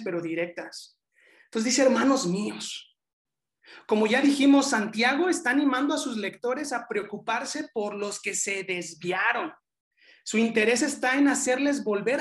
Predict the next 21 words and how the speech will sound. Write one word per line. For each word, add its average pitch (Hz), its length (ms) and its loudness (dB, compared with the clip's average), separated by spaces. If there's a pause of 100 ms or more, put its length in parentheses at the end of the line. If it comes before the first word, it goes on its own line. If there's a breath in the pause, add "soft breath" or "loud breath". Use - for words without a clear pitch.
a 254 120 0
la 285 180 2
verdad. 240 480 -2
Ya 214 100 -2
vamos 254 260 -4
a 214 60 -8
ver 208 160 -8
más 226 200 -8
adelante 208 500 -8
qué 240 100 -10
significa 220 560 -4
la 202 220 0
verdad. 180 400 -2 (1080 soft breath)
Quiere 254 200 0
hacerles 262 580 0
volver 196 500 -2
al 196 220 -6
camino 226 480 -4
de 214 100 -4
la 175 160 -6
salvación. 160 840 -8